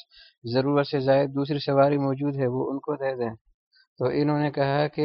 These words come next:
"اعطی هذه اليهودية"، یاد آ گیا، یعنی ابنت الیہودیہ، کہ جو، آ، یہودی کی بیٹی ہیں، کیا میں ان کو اپنی سواری دوں؟ سوکنوں میں تھوڑا بہت تو ہوتا ہے نا۔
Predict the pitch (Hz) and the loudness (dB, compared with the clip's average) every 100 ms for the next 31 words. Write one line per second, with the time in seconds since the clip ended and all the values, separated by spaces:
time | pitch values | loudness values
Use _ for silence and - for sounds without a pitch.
0 | - 131 139 139 143 156 135 135 127 123 | 0 0 0 -2 -4 -4 -2 -2 -2 -4
1 | 127 120 117 120 127 135 147 147 _ _ | -4 -4 -2 -4 -6 -6 -6 -8 _ _
2 | _ _ _ _ _ _ _ _ _ _ | _ _ _ _ _ _ _ _ _ _
3 | _ - - 120 127 131 135 143 - _ | _ -10 -2 0 2 0 -2 -10 -14 _
4 | _ _ _ _ _ _ _ - 123 120 | _ _ _ _ _ _ _ -4 -2 0
5 | 123 - 233 151 151 143 151 135 117 117 | -2 -4 -4 0 0 2 2 2 0 0
6 | 107 101 101 - _ _ _ - _ _ | -2 -4 -6 -8 _ _ _ -20 _ _
7 | _ _ _ _ 131 123 143 147 143 - | _ _ _ _ -2 2 4 4 4 -2
8 | 165 - 135 127 120 127 127 131 127 139 | -10 -2 2 4 4 2 2 2 2 0
9 | 143 151 147 127 131 131 156 139 139 147 | -2 -2 -2 2 0 2 -2 -2 -2 -2
10 | 135 131 131 131 139 139 143 143 139 143 | 0 0 -2 0 0 0 -2 -2 0 0
11 | 139 151 151 147 165 170 156 - 160 180 | -2 -4 -4 -4 -4 -6 -2 2 2 2
12 | 170 170 165 170 165 160 160 151 147 143 | 2 0 0 2 2 2 0 0 0 0
13 | 165 135 | -2 -2